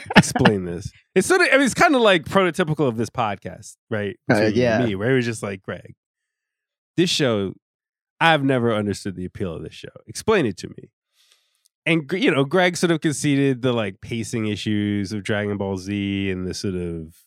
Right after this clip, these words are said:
Speaker 2: like, it's, it's a show with flaws. It's, like, a hugely popular, international, enduring global phenomenon. And yet is also, I think to a fault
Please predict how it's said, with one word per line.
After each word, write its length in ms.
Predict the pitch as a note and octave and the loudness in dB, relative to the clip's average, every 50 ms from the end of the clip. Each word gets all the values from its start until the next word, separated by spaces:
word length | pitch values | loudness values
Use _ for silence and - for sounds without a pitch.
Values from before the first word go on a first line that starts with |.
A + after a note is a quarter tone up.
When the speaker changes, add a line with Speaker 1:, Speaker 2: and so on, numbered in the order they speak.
| _ _ _ _ _ _ _ _ _ _ _ _ _ _ - | _ _ _ _ _ _ _ _ _ _ _ _ _ _ -2
Speaker 2:
like, 220 | C3+ A2+ - - - | -2 -2 -2 -4 -10
it's, 220 | C3 B2+ - - | -10 -10 -8 -8
it's 140 | - C#3 - | -8 -4 -4
a 60 | C#3 | -2
show 300 | A#2 - - F3+ F3+ E3 | -2 0 2 2 4 4
with 120 | D#3+ D#3 C#3 | 4 2 0
flaws. 540 | - - - B2 A#2+ A#2 A2+ A2+ A2 A2 G#2 | -2 -2 0 2 4 4 4 2 2 0 -2
It's, 180 | A2 G#2 - - | -4 -6 -4 -4
like, 200 | A#2+ G#2+ - G#2+ | -4 -4 -4 -6
a 80 | G#2 | -6
hugely 560 | F#2+ - - D#3 D#3 D#3 C3+ A#2+ B2 B2+ B2 | -6 -4 -4 -2 -2 -2 -2 -2 -2 -2 -2
popular, 640 | A2 - - A#2+ A#2 G#2+ - A#2+ A2+ G#2+ G#2+ G#2 G#2+ | -4 -2 -2 -2 -2 0 -2 -2 -2 0 0 -2 -4
international, 800 | F2 G2+ A2 G#2+ G#2+ G#2 G#2 G2+ G2+ G2 F#2 - - A2 G2+ F#2+ | -4 -4 -4 -4 -4 -4 -4 -4 -6 -6 -8 -8 -8 -8 -8 -8
enduring 500 | F#2+ G2+ F#2+ F#2 G#2+ G#2 G#2 G2+ G2 G2+ | -8 -10 -8 -6 -6 -4 -4 -4 -6 -8
global 320 | - G2+ G2+ G2+ G2 G2 F#2 | -6 -6 -6 -4 -4 -6 -8
phenomenon. 720 | - - G2+ G2+ G2 G2+ G2+ G2+ F#2+ F#2 F#2 F2+ F2+ F#2+ | -8 -8 -8 -6 -6 -6 -6 -6 -4 -4 -4 -6 -6 -4
And 140 | - E3+ G3+ A#3 | -2 -2 0 2
yet 280 | B3+ B3+ G#3 - D#3+ | 2 2 2 2 0
is 120 | F#3 E3 F3+ | 0 0 2
also, 640 | F#3+ F#3+ D#3 - D#3+ B2+ A2+ G#2+ G#2 A2+ C#3 D#3+ - _ _ _ _ _ _ _ _ _ _ _ _ _ _ _ _ _ _ _ _ _ _ _ _ _ - - | 0 0 0 0 0 2 2 2 0 0 -2 -4 -8 _ _ _ _ _ _ _ _ _ _ _ _ _ _ _ _ _ _ _ _ _ _ _ _ _ -6 -4
I 80 | C3+ C3+ | -2 0
think 180 | D3+ D3 B2+ - | 0 0 -2 -2
to 140 | - C3+ C3 | -2 -2 -2
a 60 | A2+ | -2
fault 420 | - - - A#2 G2+ G2+ B2 - | -2 -2 0 0 0 0 -2 -4